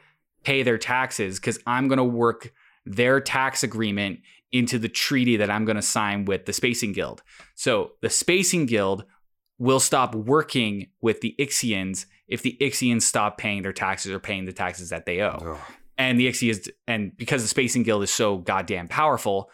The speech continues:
Speaker 1: the Ixians won't be, won't do that because they need the Spacing Guild to travel the planets. Boom. Uh.
Speaker 2: Fuck.
Speaker 1: Politics.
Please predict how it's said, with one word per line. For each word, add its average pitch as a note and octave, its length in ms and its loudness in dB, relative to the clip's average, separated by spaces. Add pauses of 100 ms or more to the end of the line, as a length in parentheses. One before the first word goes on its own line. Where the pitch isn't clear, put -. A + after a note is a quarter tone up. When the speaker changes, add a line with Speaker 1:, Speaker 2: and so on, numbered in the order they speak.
(320)
Speaker 1:
the C3+ 80 2
Ixians B2+ 300 2
won't A2 220 0
be, G#2 300 0
won't G#2 220 -4
do C3 180 2
that G#2 220 2
because G#2 300 -2
they A2 100 2
need G#2 300 0
the A2+ 60 -4
Spacing A2 360 -2
Guild G#2 160 -4
to F2 60 -14
travel F#2+ 280 -2
the G2 60 -8
planets. - 540 -4 (880)
Boom. A#2+ 340 4 (480)
Uh. D#3 260 0
Speaker 2:
Fuck. - 380 -6 (320)
Speaker 1:
Politics. - 840 2